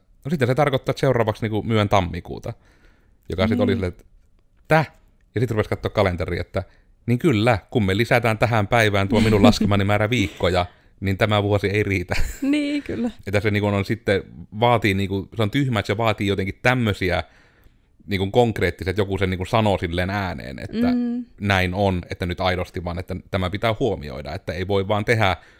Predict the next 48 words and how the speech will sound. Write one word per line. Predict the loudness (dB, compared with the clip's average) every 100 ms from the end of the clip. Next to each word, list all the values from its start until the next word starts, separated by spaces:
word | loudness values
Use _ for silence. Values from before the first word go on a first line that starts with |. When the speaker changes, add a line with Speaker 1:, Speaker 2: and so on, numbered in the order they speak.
| _
Speaker 1:
niin | -6 -4
kuin | -4
silloin | -4 -2 -4
joskus | -6 -10
kuusi | -4 -4 -2 -6 -6
vuotta | -6 -4 -2
sitten, | -2 -4 -6 -10
että | -10 -10
vaan, | -10
että | -6 -2
joo, | -2
että | -4 -6
jos | -6 -4
tulee | -4 0
tilaus, | 2 2 2 -2
niin | -2
se | 0
alkaa | 0 0
kuule | 0 2
heti | 2 0 -2
ja | -6 -6
se | -2
on |
huomenna | 0 2 0 -2
valmis. | -4 -8 -8
Ja | -10 -4
Speaker 2:
Mm, | -2 0 0 -2 -2 -4
Speaker 1:
että | -6 _ -12
sit | -4
on | 0
Speaker 2:
kyllä. | 2
Speaker 1:
vaan | 0
pakko | 0 -2 -2 -2
nimenomaan | 0 -2 -4
jo | -4
aikatauluttaa. | -6 -6 -8 -8 -8 -10 _ -14 -12
Ja | -14 -14 -6
Speaker 2:
Niinpä. | -2 -2 -2
Speaker 1:
sit | -4
kun | -4
enemmän | -4 -4 -4
ihmisiäkin | -4 -2 -2 -2 -2 -2
nykyään | -4 -4 -4 -4
ja | -6
on | -8
hieno | -6 -6
podcast-studio. | -4 -4 -4 -6 -6 -6 -6 -4 -4
Ja | -4 -8